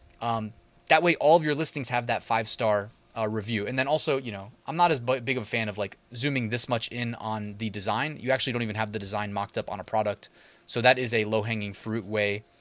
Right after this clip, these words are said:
of, uh, improving some of these mock-ups that you've got in your store. You know, some of the stuff you're doing too, like this is, um, that's, like, super, super lazy way of adding some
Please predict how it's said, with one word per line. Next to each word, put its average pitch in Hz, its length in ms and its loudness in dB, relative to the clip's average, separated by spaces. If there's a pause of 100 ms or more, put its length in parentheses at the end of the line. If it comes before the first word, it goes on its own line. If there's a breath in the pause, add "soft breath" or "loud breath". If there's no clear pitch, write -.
(240 soft breath)
of, 98 360 0
uh, 95 180 2 (100)
improving 120 420 -4
some 113 160 -2
of 107 60 -4
these 98 140 -6
mock-ups 98 360 -4
that 95 100 -6
you've 101 100 -8
got 98 200 0
in 98 100 -10
your 95 100 -10
store. 107 440 0 (560 soft breath)
You 117 80 -8
know, 113 60 -2
some 165 160 4
of 156 40 4
the 143 60 2
stuff - 220 2
you're 113 80 -4
doing 101 220 -6
too, 95 240 -6
like 92 200 -8
this 98 320 -2
is, 87 260 -10
um, 85 340 -12 (140)
that's, 110 160 2
like, 101 120 -2
super, 104 400 0
super 98 480 -2
lazy 101 400 -4
way 95 240 -4
of 107 240 -8 (580 soft breath)
adding 110 320 6
some 104 440 0